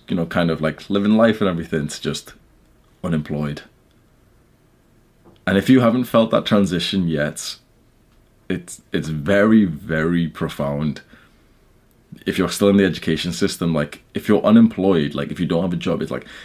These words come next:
it doesn't really mean much because you're a student. But the moment that you're out of the education system and then you don't have a purpose, you don't have a job, you don't have a career,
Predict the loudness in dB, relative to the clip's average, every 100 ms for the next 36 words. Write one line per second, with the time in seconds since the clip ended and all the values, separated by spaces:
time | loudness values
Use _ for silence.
0 | -16 -4 0 2 2 2 2 4 4 2
1 | 0 0 -2 -2 -4 -4 -4 -10 -10 -4
2 | -4 -4 -6 -4 -4 -4 -4 -2 -2 -4
3 | -8 -18 -20 _ _ _ _ _ _ _
4 | _ _ -8 -2 0 4 6 6 6 2
5 | 0 0 0 0 -2 -2 0 0 0 -4
6 | -4 -2 -4 -4 -6 -6 -4 -2 -4 -2
7 | -2 0 0 -2 -6 -6 -4 -6 -6 -6
8 | -6 -8 -14 -14 -10 -6 -6 -6 -6 -6
9 | -6 -6 -6 -6 -8 -4 -2 -2 -4 -4
10 | -4 -6 -8 -8 -4 -4 -6